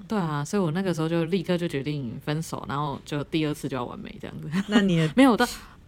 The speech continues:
Speaker 1: 我第二次的确没有完美，可是到，到第二次的时候就已经忘记这件事了，就是那个真的是 <laughs> 在，在你还没有完全，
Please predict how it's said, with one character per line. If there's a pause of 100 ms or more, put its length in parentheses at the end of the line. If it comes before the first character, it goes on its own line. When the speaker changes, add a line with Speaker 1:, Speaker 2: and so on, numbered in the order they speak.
(460)
Speaker 1:
我
第
二
次
的
确
没
有
完
美，
可
是
到， (300)
到
第
二
次
的
时
候
就
已
经 (280)
忘
记
这
件
事
了，
就
是
那
个
真
的
是 (360)
<laughs>
在， (260)
在
你
还
没
有 (160)
完
全，